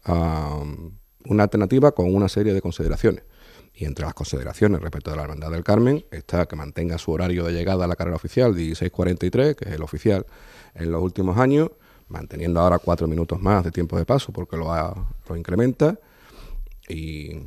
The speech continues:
su itinerario tradicional de los últimos años, el mismo que en el año dos mil veintidós, y con un horario de paso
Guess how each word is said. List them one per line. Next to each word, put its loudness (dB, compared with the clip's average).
su -8
itinerario 2
tradicional 2
de 0
los 2
últimos 2
años, 4
el 2
mismo 4
que 2
en 2
el 4
año 4
dos 2
mil 2
veintidós, 4
y -6
con -6
un -4
horario 4
de 2
paso 0